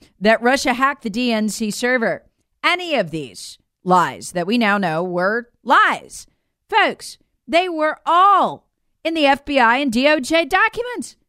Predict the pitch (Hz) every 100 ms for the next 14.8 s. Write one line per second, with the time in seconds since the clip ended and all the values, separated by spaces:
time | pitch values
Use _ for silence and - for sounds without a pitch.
0 | _ _ _ 508 539 494 415 311 247 403
1 | 554 339 - 262 240 302 466 508 - 233
2 | 196 240 359 - - _ _ _ 240 269
3 | 208 220 285 - _ _ - 240 247 220
4 | 214 202 185 - 208 175 - 180 233 226
5 | 175 160 262 440 277 208 190 170 160 165
6 | 175 170 156 175 202 190 185 175 190 185
7 | 175 190 185 202 202 175 202 196 - 175
8 | - 185 208 196 196 185 185 - 277 254
9 | 196 - _ 170 160 175 220 220 - 226
10 | 214 170 147 - - 143 147 - 185 170
11 | 196 - 254 254 233 196 165 131 _ _
12 | _ _ - 226 220 - _ _ 277 269
13 | 262 202 - 214 285 240 165 - _ _
14 | _ 226 240 - 277 233 151